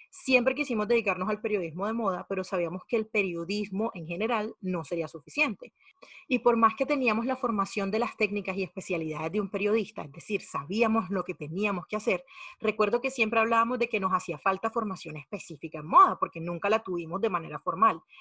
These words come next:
Teníamos que tener un recorrido de historia, indagar más de las generalidades del trabajo de un diseñador, de un conservador de museo, de las diferentes disciplinas que convoca esta, esta industria.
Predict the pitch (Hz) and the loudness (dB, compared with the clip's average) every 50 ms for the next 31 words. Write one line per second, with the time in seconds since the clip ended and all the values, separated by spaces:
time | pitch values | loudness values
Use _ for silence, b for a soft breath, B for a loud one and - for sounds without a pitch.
0 | B B B - 214 196 196 185 208 - - 247 - 240 233 226 240 233 220 226 | B B B -2 0 0 0 0 -2 0 -2 -2 0 0 0 0 0 0 0 -2
1 | 220 - 208 175 165 165 175 196 208 220 - - - _ - 185 190 180 165 151 | 0 0 -2 0 0 0 0 0 0 0 -4 -6 -6 _ 2 4 4 4 2 -2
2 | 143 - - 196 196 185 180 175 165 160 156 165 180 196 202 190 220 220 220 190 | -8 -8 -8 -6 -2 -2 0 0 0 0 0 2 4 4 4 4 2 0 0 -2
3 | 208 196 190 185 180 170 165 156 151 156 165 170 208 208 - 170 160 156 - 175 | -2 -6 -6 -6 -6 -6 -6 -6 -8 -8 -6 -4 -4 -2 2 2 2 2 2 -2
4 | 170 190 185 214 - - 202 185 160 139 143 160 190 190 170 147 147 151 151 - | -6 -4 -4 -4 -4 -6 -8 -8 -8 -6 -2 0 2 2 2 0 -4 -14 -14 -12
5 | 180 180 - 180 175 - 175 160 151 139 156 175 180 175 - - 165 170 170 147 | -12 -12 -12 -10 -4 -2 -2 -2 -4 -6 -10 -12 -12 -10 -8 -4 -4 -2 -2 -4
6 | 160 _ _ B B B B B B 208 208 202 196 180 214 214 - 202 190 180 | -6 _ _ B B B B B B 0 2 2 2 0 -2 -2 -2 -2 -2 -4
7 | 165 - 185 190 226 - - - _ - 220 233 226 233 226 - 220 - 220 202 | -6 -6 -8 -8 -8 -8 -10 -10 _ -4 -2 -2 -2 -2 -2 -4 -4 -4 -4 -4
8 | 185 170 - 165 156 - 156 - - 185 170 - - 170 156 160 196 208 - _ | -4 -6 -6 -6 -12 -12 -12 -12 -10 -10 -10 -10 -10 -10 -4 -2 -2 -2 -4 _
9 | - - - | -18 -20 -20